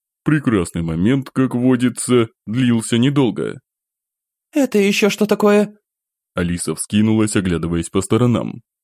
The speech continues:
Speaker 1: Её голос прозвучал чуть выше привычного тона. Я на мгновение закрыл глаза, собираясь с мыслями,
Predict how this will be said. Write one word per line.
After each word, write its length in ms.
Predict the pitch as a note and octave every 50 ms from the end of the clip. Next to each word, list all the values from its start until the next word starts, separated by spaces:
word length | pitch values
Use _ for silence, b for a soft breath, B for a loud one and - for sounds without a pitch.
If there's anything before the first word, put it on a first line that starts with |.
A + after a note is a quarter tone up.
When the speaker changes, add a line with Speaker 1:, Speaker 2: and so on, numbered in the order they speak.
| _ _ -
Speaker 1:
Её 240 | - F2+ E2+ E2+ E2+
голос 400 | E2+ G2+ A2+ A#2 A2+ A2 G#2+ -
прозвучал 680 | - G#2 G2+ F#2 F2 E2+ E2+ E2+ - - A#2 A2+ A2+
чуть 240 | A2 - - A2+ G#2+
выше 320 | A2 A2 A#2 A#2 - C#3+ C3+
привычного 560 | D3 C#3+ B2 G2 E2+ - - - F#2 G2 G#2+
тона. 380 | - B2 A2+ F2+ C#2+ G1+ - - _ _ _ _ _ _ _ _ _ _ _ _ -
Я 240 | A#2 A#2+ D3 D3
на 80 | C#3 B2+
мгновение 580 | A2+ G#2 G2 F2+ F2 E2 E2+ E2 E2 D#2+ D#2 D#2
закрыл 420 | D#2 E2+ D#2+ - F2+ F#2 F2+ F2+
глаза, 380 | E2+ F2+ E2+ E2+ E2+ F2+ G2+ F2+
собираясь 520 | - - F2+ F2 F#2 F2+ E2 E2 E2+ -
с 120 | - -
мыслями, 560 | A2 A#2 A#2+ A2 - A2+ A2 A2 A2+ A2+ A2